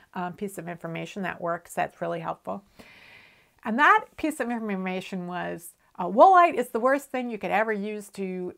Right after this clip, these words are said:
to wash your wool garments." And I was like, "Oh, really? Why is that? Why is that?" <laughs> And the reason that was given was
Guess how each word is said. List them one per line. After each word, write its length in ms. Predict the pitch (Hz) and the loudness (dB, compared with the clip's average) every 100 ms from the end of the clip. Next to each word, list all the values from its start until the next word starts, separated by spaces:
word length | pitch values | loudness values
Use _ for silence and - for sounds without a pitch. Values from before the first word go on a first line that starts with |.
| - | -12
to 120 | 190 | -6
wash 320 | 175 180 185 | 0 0 0
your 80 | 185 | -8
wool 220 | 170 175 | -8 -8
garments." 500 | 175 175 180 151 - | -4 -4 -4 -8 -14
And 100 | - | -18
I 40 | 170 | -16
was 100 | - | -14
like, 160 | 160 | -14
"Oh, 100 | 156 147 | -14 -12
really? 360 | 170 226 427 | -8 0 0
Why 200 | 330 190 | 0 -4
is 140 | 254 - | -8 -10
that? 280 | 254 302 - | -12 -12 -14
Why 100 | - | -20
is 220 | - _ - - - - | -20 _ -20 -20 -20 -12
that?" 140 | - - - - - | -12 -12 -18 -18 -18
<laughs> 260 | - _ | -20 _
And 180 | 233 226 | 0 2
the 80 | 208 | 0
reason 680 | 220 247 233 226 220 208 196 | 0 -2 0 0 -2 -4 0
that 180 | 190 | 0
was 160 | 190 190 | 0 -8
given 500 | - 185 190 185 180 | -4 -2 -2 -4 -4
was 500 | 175 175 175 170 - | -2 -2 -4 -8 -14